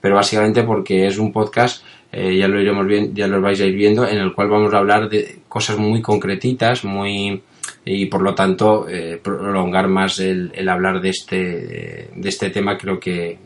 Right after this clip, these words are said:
que sería darle más vueltas a lo mismo. No obstante, eh, ya sabéis, cualquier, eh, consulta a través de píldoras, eh, de píldoras, eh, C R M punto com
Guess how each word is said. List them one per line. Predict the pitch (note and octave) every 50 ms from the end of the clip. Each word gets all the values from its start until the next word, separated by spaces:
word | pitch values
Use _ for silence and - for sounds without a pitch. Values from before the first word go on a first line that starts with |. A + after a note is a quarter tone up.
| - -
que | - F#2
sería | F2 - F#2 F2 F2+ F2+ F2+ E2+ D#2+ E2 E2 D#2+ - - E2+
darle | F2+ F#2+ F#2+ F#2 F#2
más | F#2 F#2 E2+
vueltas | E2+ F2+ F2 E2 - E2 -
a | E2+
lo | E2+ F2
mismo. | F#2 G#2 G#2+ G2+ F2 F2 D2+ - - - - - - - - - -
No | - A#2+ B2
obstante, | B2 - - B2+ B2 B2 A#2 C3+ C#3 D3+ D3 B2 A#2 G#2+ G2+
eh, |
ya | G2 G2+ G2+
sabéis, | - - G2+ G2+ A#2 B2+ A#2+ - -
cualquier, | - - F#2 F2+ F2 E2+ - - F#2+ F#2+ F#2+ G2
eh, | G2 F#2+ F#2+ F#2+ F#2
consulta | - - G2+ F#2+ - - A#2 A2+ A2 A2 B2 C3 D3 C#3+ A#2+
a | G#2
través | - F2+ F2+ F#2+ F#2
de | G2 F2+
píldoras, | - G2+ F#2+ G2 G2 F#2+ F#2 F2+ - - - F#2 - F#2 F2+ - F#2+ -
eh, | - G2+ G2+ G2+ G2 F#2+ F#2+
de | F#2 F#2+ F#2
píldoras, | - G2+ G2 G2 F#2+ F#2+ F#2+ F#2 F#2 - - - - - - - - - - _ _ _ - -
eh, | F#2 F#2+ F#2+ F#2+ F#2 F2+ F2+ F2+ E2+
C | - - G2+
R | F#2+ G2 G2 G2+
M | F#2+ F#2+ F#2
punto | - - G2+ G2 F#2 G2 F#2+
com | - C#3+ E3+ F#3 F#3+